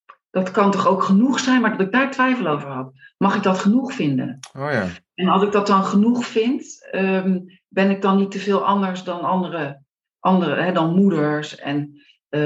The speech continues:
Speaker 1: weet je, hoor ik er dan nog wel bij? Ehm, weet je, zo, dat soort vragen kwamen er ook allemaal bij. Dus het is,
Speaker 2: Mhm.
Speaker 1: het is eigenlijk een heel veelomvattend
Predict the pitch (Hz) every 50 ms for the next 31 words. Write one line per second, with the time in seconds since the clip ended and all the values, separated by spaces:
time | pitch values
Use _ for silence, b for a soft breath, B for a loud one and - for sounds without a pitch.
0 | 147 147 147 147 156 160 160 165 151 160 170 170 170 160 - 180 185 180 185 180
1 | 170 151 165 165 156 139 139 143 139 135 135 139 135 131 131 135 139 135 B B
2 | B B B B B _ _ - 151 151 147 147 147 135 139 143 131 127 139 175
3 | 190 185 - - 196 180 165 - 196 196 - - 190 - - - - 170 170 151
4 | 151 - - - 139 139 139 143 151 - 208 277 - - 165 139 127 123 127 -
5 | - - - - - - 143 147 - - - 147 120 123 139 175 214 B B B
6 | B _ _ 208 202 - - 214 247 247 220 - - 208 190 185 185 220 254 262
7 | 226 196 180 170 208 226 233 208 - 190 180 180 - - 233 247 247 - 196 170
8 | 165 160 - - - - - _